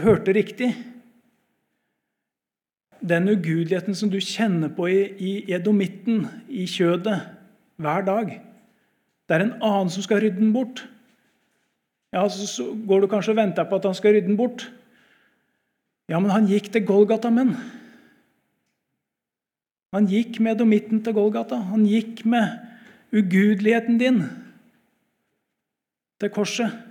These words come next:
Gud la det på han, og så bæres det ditt til oppgjør og soning. Og i Jesu død så er han rydda bort.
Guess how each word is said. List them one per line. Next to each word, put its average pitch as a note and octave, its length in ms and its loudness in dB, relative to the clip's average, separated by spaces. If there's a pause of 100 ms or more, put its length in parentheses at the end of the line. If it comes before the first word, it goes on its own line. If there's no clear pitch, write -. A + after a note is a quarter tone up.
(1120)
Gud G3+ 300 0
la F3+ 200 2
det G#3+ 120 -2
på A#3 80 2
han, A3 240 4 (500)
og - 60 -18
så G3 120 -4
bæres G3+ 320 2
det G#3+ 160 -6
ditt B3 400 -4
til A#3+ 160 -4
oppgjør A3 440 -6 (360)
og F3+ 80 -8
soning. A3 460 0 (1700)
Og F#3 120 0
i G3 220 0
Jesu F#3 260 -2
død F#3 160 4
så F#3 140 -2
er F#3+ 80 2
han G3+ 100 0
rydda G3+ 280 2
bort. - 340 -6